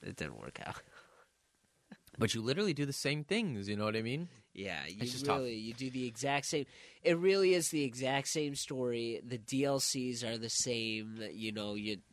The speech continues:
Speaker 1: they just added gods to it. It's
Speaker 2: Mm-hmm. Yep.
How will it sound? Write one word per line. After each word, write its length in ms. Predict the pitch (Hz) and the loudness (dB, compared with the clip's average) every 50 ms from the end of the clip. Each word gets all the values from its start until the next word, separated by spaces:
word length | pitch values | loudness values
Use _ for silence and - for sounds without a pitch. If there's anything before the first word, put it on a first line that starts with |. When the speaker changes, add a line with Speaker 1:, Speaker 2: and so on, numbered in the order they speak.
| 101 107 | -10 -6
Speaker 1:
they 140 | 123 120 113 | -4 -4 -4
just 220 | - - - - - | -4 -6 -6 -6 -2
added 300 | 117 120 120 131 123 - | -2 -2 0 -2 -4 -2
gods 420 | 120 110 113 127 139 135 - - - | -2 0 0 0 0 -2 -4 -8 -6
to 180 | - 110 85 76 | -6 -10 -10 -10
it. 100 | 69 - _ | -12 -16 _
It's 80 | - - 113 110 107 98 98 | -4 -2 0 2 2 2 0
Speaker 2:
Mm-hmm. 60 | 123 160 - - - _ _ _ _ - - _ _ _ - - - | -2 -4 -4 -8 -20 _ _ _ _ -20 -20 _ _ _ -10 -2 2
Yep. 160 | 110 147 - | 2 2 0